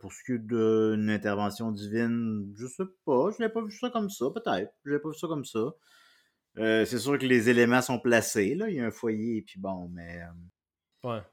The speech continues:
Speaker 1: euh, non, je l'ai pas vu comme ça. Euh, c'est sûr, les gros speeches, euh, c'est toujours le fun, toujours efficace, toujours des, des, des, des, des, c'est des... grands moments d'acteurs, puis les acteurs d'horreur, hein, ils ont jamais de reconnaissance, ils ont jamais, ils gagnent jamais de prix, euh, bon. <laughs>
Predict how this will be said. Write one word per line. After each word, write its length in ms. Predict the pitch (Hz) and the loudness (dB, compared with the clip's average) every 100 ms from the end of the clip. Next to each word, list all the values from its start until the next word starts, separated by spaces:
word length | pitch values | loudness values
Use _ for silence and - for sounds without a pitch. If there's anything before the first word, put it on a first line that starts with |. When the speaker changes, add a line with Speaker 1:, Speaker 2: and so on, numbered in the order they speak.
| _ | _
Speaker 1:
euh, 540 | 82 110 113 113 113 95 101 | -6 -2 -2 -2 -4 -6 -8
non, 240 | 165 165 151 | 2 4 4
je 20 | |
l'ai 80 | 185 | 2
pas 80 | 247 | -2
vu 120 | 247 | -2
comme 220 | 254 220 | -2 -2
ça. 280 | - 98 151 - _ _ _ - | 0 -2 -2 -10 _ _ _ -2
Euh, 400 | 143 151 151 151 | 4 6 6 4
c'est 140 | 143 170 | 2 0
sûr, 160 | 202 | 4
les 120 | 196 165 | 6 6
gros 220 | 160 165 | 6 4
speeches, 480 | - 170 175 156 156 | 6 8 8 6 6
euh, 100 | 131 | 4
c'est 160 | - | 2
toujours 300 | - 139 135 | -2 2 6
le 100 | 123 | 6
fun, 280 | 117 127 170 | 6 2 0
toujours 180 | 165 127 | 2 2
efficace, 540 | 107 - 127 147 147 | 2 2 2 4 0
toujours 160 | 135 123 | -2 0
des, 180 | 107 104 | 4 4
des, 200 | 98 98 | 4 0
des, 260 | 98 98 95 | 0 -2 -2
des, 300 | 92 92 87 | -4 -6 -4
des, 260 | 92 90 _ _ _ _ _ _ _ _ | -6 -8 _ _ _ _ _ _ _ _
c'est 140 | _ 110 | _ 0
des... 80 | 123 | 4
grands 220 | 143 170 | 8 6
moments 100 | 175 | 8
d'acteurs, 640 | 143 - 147 202 208 - | 6 6 6 6 6 2
puis 340 | 123 120 101 - _ _ _ _ _ _ - - _ _ - | -2 -2 -4 -8 _ _ _ _ _ _ -20 -20 _ _ -8
les 120 | 120 | 0
acteurs 340 | 147 147 269 220 | 0 4 6 8
d'horreur, 560 | 131 107 127 185 127 | 8 8 8 8 6
hein, 120 | 113 | 4
ils 100 | 139 | 2
ont 80 | 113 | 0
jamais 220 | 104 156 | 0 0
de 80 | 208 | 0
reconnaissance, 1000 | 120 101 107 101 95 117 127 147 135 - | 0 2 0 0 -4 -4 -4 -4 -6 -8
ils 40 | 113 | -8
ont 80 | |
jamais, 380 | 98 110 123 151 | -4 -4 -2 0
ils 40 | 113 | 2
gagnent 220 | 110 107 | 2 4
jamais 220 | 117 117 | 2 0
de 60 | 95 | -2
prix, 640 | - 107 110 120 131 127 113 | -6 -2 -2 -2 -2 -2 -2
euh, 160 | 98 | -2
bon. 460 | 95 104 110 113 107 | -2 -2 -2 -2 -4
<laughs> 340 | 113 - 120 | -6 -8 -14